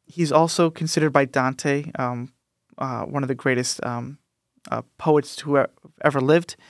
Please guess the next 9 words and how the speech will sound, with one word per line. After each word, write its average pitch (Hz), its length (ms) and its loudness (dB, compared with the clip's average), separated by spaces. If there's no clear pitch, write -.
Um, 131 380 0
it 160 40 -2
was, 143 200 2
um, 127 340 2
an, 147 220 -2
uh, 131 320 0
Virgil 151 640 2
who, 135 440 0
um, 127 480 -2